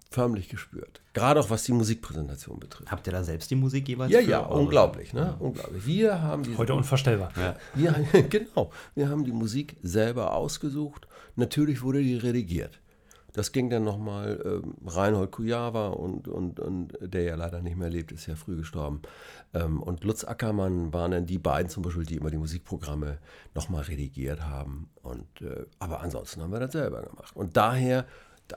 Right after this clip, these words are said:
Speaker 1: da kommt natürlich auch eine hohe Motivation dann, wenn du das Programm präsentierst.
Speaker 2: Deine erste Sendung war im Juni zweiundachtzig?
Speaker 1: Ja.
Speaker 2: Deine eigene erste Sendung.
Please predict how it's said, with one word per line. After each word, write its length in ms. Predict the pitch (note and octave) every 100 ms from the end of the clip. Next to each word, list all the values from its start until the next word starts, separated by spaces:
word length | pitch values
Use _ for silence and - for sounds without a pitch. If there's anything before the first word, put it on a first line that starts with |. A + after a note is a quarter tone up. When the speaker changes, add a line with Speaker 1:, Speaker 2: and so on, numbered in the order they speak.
| -
Speaker 1:
da 160 | G#2+ A2
kommt 340 | - C#3 C#3
natürlich 340 | B2 B2 B2+ B2
auch 120 | A#2+
eine 180 | C3+ A#2
hohe 220 | C3+ B2+
Motivation 720 | A#2+ A#2+ A2+ A#2+ - E3+ G2+
dann, 160 | - -
wenn 140 | -
du 100 | G1+
das 160 | - -
Programm 420 | - E2 B1 -
präsentierst. 800 | - B1 C2+ - - - - - _ - - - - - - - - - - - -
Speaker 2:
Deine 200 | F2 G#1
erste 240 | - G2+
Sendung 300 | F2 G#2+ A2
war 200 | G2 -
im 260 | G2 G2 F#2
Juni 460 | E2+ A2+ D#3+ D#3
zweiundachtzig? 960 | - - G2 G#2+ - B2 - - G3 - - -
Speaker 1:
Ja. 320 | F2 E2+ C#3
Speaker 2:
Deine 200 | E2 D#2
eigene 380 | B1+ E2+ G2+ F2+ D2+ -
erste 240 | G#2 A2
Sendung. 340 | G#2+ A2 A#2+